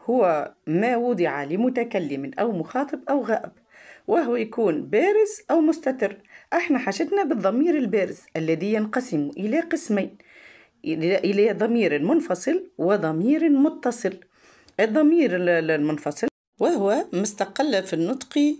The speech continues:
ويصح ال-، البدء به في الكلام.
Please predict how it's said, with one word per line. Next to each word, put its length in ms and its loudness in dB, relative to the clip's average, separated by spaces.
ويصح 600 -2
ال-، 420 -2
البدء 560 -2
به 360 0
في 280 0
الكلام. 680 -2